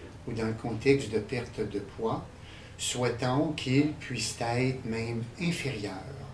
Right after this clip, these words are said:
à ce qu'on dépense. Si on réussit à atteindre cet objectif, il y a de bonnes chances que l-, une certaine perte de poids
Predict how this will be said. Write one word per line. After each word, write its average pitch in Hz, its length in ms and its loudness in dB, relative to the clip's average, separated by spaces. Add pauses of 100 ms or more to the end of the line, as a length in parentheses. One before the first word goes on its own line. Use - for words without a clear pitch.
(320)
à 120 80 -2
ce - 160 0
qu'on 110 220 -2
dépense. - 800 -8 (320)
Si - 220 -4
on 101 60 0
réussit 151 680 4
à 120 120 6
atteindre 123 460 4
cet - 280 0
objectif, 104 800 0 (460)
il 104 200 -2
y 117 80 0
a 117 340 4
de 101 440 2
bonnes 135 200 8
chances 131 800 4
que 113 360 6 (580)
l-, 120 180 0 (100)
une 120 160 2
certaine 127 560 4
perte 117 460 -2 (120)
de 107 100 2
poids 107 480 2